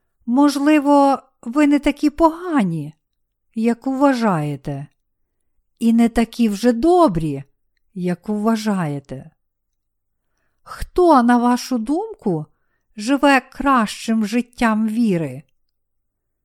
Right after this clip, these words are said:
Чи той, хто думає, що він добрий? Чи той, хто вважає, що він поганий? Останній.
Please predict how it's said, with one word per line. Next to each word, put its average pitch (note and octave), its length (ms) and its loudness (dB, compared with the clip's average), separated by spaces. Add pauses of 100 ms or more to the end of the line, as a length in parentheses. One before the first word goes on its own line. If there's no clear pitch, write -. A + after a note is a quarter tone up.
(880)
Чи D#4 220 -2
той, D#4 300 2
хто G3 680 -2
думає, F#3+ 680 0
що - 260 -6
він D#4 200 -2
добрий? F4 520 0 (1040)
Чи D4+ 180 -2
той, D#4 600 2
хто D4 480 -2
вважає, A#3+ 540 2
що - 220 -8
він C4+ 180 -2
поганий? A#3+ 840 -6 (2250)
Останній. C#3 960 -8